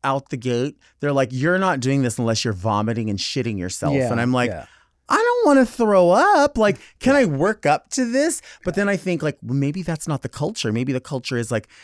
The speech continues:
Speaker 1: I feel like, like, is the culture that you have to kinda be punished in front of people? Like, we wanna see you throw up. We wanna see, like, your clothes soaked or else
Speaker 2: Yeah.
Speaker 1: you're not doing what we're doing.
Speaker 2: Yeah, exactly.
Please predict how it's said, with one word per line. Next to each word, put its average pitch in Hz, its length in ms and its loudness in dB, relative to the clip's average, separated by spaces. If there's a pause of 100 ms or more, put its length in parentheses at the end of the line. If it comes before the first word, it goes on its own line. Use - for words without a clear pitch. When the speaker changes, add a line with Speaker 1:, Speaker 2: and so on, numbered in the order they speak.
(140)
Speaker 1:
I 147 140 0
feel 156 180 -2
like, - 220 -4 (140)
like, 123 280 -2
is 127 120 -4
the 143 80 -4
culture 131 300 -2
that 123 120 -2
you 117 120 -2
have 117 180 -6
to 120 60 -10
kinda 110 220 -4
be 104 120 -4
punished 107 500 -6
in 202 120 -2
front 233 220 -2
of 247 100 -4
people? 285 440 -2
Like, 165 240 -2 (300)
we 160 120 0
wanna 151 240 2
see 151 200 -4
you 143 160 0
throw 131 320 2
up. 120 260 2
We 139 80 0
wanna 139 200 -2
see, 135 280 -2
like, 117 260 -2
your 127 160 0
clothes 117 400 0
soaked 113 440 0
or 107 80 2
else 110 180 0
Speaker 2:
Yeah. 123 60 -4
Speaker 1:
you're 123 80 0
not 117 240 -4
doing 113 180 -2
what 95 140 -4
we're 110 140 -2
doing. 82 440 -10
Speaker 2:
Yeah, 135 240 2
exactly. 101 480 -10